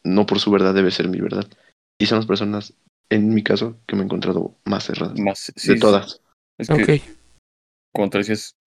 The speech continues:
Speaker 2: una verdad, entonces no se permiten ellos mismos creer en otras cosas.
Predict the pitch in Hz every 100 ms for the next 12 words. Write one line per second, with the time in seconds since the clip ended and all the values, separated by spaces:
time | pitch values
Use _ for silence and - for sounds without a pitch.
0 | - 104 95 90 87 90 90 92 90 -
1 | _ _ 104 101 95 78 - _ - -
2 | 98 92 92 101 - 98 110 - _ _
3 | _ _ 76 90 - 87 - 87 92 _
4 | _ _ _ 107 98 92 92 87 - 73
5 | - _